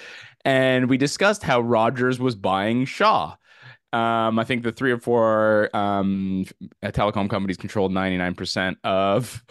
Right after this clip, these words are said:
the, um, mobile market share. And lo and behold,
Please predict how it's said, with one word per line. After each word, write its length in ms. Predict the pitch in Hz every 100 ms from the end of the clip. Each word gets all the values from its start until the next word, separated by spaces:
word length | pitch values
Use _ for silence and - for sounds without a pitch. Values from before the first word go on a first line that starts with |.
| - - -
the, 640 | 107 101 117 113 107 104
um, 640 | - 98 92 92 90 87 85 - _
mobile 720 | 101 107 107 98 98 98 92 -
market 360 | 98 101 123 123
share. 400 | 139 143 185 196 - - _ -
And 340 | 120 123 123
lo 140 | 139 170
and 100 | 160
behold, 680 | 156 160 143 135 135 147